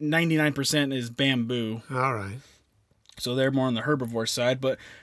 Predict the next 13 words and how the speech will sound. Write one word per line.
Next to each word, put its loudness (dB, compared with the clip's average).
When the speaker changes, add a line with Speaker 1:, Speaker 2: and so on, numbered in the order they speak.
Speaker 1:
and 4
bears 8
are 8
also 8
known 6
to 4
hi-, 4
hibernate, 4
but 2
actually 2
only 4
two 2
species, 0